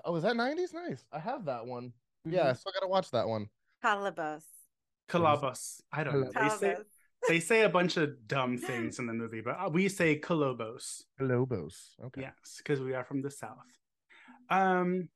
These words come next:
Speaker 2: however, back on track. It's really easy. Well, first of all,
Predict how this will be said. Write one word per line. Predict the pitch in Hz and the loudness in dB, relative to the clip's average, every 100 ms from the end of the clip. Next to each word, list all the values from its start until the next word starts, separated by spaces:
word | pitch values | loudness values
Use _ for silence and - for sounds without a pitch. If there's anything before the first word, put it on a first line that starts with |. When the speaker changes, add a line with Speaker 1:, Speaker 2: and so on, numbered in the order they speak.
| _ _ - | _ _ -4
Speaker 2:
however, | 208 208 143 147 180 _ _ _ 123 113 | 2 4 4 0 -4 _ _ _ -14 -2
back | 160 139 139 | 0 0 -2
on | 127 123 | -4 -4
track. | - 123 135 165 _ _ - - _ _ _ _ - | -8 -10 -10 -14 _ _ -20 -20 _ _ _ _ -2
It's | 233 - - | 0 0 -2
really | 175 214 220 | 2 4 2
easy. | 196 175 160 160 156 - - _ _ _ - | 0 -2 0 -2 -2 -8 -16 _ _ _ -8
Well, | 151 | -2
first | 226 247 - | 2 2 0
of | 147 | -2
all, | 123 117 | -2 -4